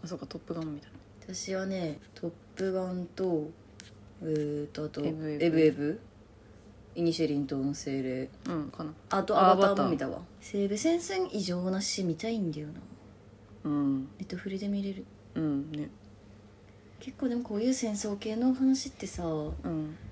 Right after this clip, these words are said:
Speaker 2: なんかドキドキしちゃうから、あんま一人で見たくないんだよね。でも見たいなと思っている。
Speaker 1: <laughs> 作品賞でしょ。去年が、
Speaker 2: 何？
Speaker 1: コーダ。
Speaker 2: うん。
Speaker 1: 今までなんか、グリーンブッ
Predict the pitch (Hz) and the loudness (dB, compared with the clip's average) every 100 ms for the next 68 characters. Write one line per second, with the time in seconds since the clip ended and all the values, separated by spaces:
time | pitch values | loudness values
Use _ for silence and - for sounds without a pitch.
0 | - 185 196 190 202 226 254 233 185 175 | -10 -10 -8 -8 -4 -2 -2 -2 -4 -2
1 | 160 156 185 202 - 214 208 214 175 175 | -2 -2 -4 -8 -10 -10 -6 -6 -6 -8
2 | 180 165 160 165 165 - - - - - | -6 -6 -6 -8 -12 -16 -20 -20 -20 -6
3 | 180 196 160 196 175 156 165 160 147 139 | 2 4 4 2 2 0 -2 -2 0 -2
4 | - 135 127 - - - - - 185 - | -4 -6 -6 -10 -16 -18 -18 -12 -6 6
5 | 254 262 247 220 226 - - - - - | 8 8 4 -2 -2 -8 -10 -10 -14 -18
6 | - 208 202 247 254 240 226 180 160 - | -8 -2 2 6 6 4 0 -2 -6 -10
7 | - - 170 151 147 - 190 143 - - | -16 -8 -4 -4 -6 -2 0 2 -2 -10
8 | - - - - - - - 208 165 135 | -20 -20 -20 -20 -20 -12 0 4 4 2
9 | - - 180 226 247 240 170 - - - | -8 -8 -2 -2 0 -2 -2 -6 -10 -14
10 | - 165 160 156 156 160 | -6 -2 0 0 -2 -4